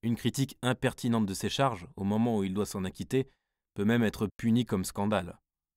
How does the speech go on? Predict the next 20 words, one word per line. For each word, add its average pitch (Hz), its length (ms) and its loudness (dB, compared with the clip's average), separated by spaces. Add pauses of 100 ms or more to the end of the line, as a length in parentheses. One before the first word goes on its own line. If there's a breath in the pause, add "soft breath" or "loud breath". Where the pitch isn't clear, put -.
(220)
susceptible 110 640 -2
de 95 100 -2
provoquer 95 400 -6
des 95 220 -2
actes 107 180 -6
d'insoumission 92 640 -6
généralisés. 90 680 -8 (1300)
Cependant, 117 580 2 (200)
le 110 180 0
même 139 220 4
citoyen 135 440 0
n'ira 101 280 0
pas 131 280 4
à 113 60 2
l'encontre 110 500 -2
de 98 80 -2
son 101 180 -4
devoir 101 420 0
s'il 98 200 -6
expose 101 480 -4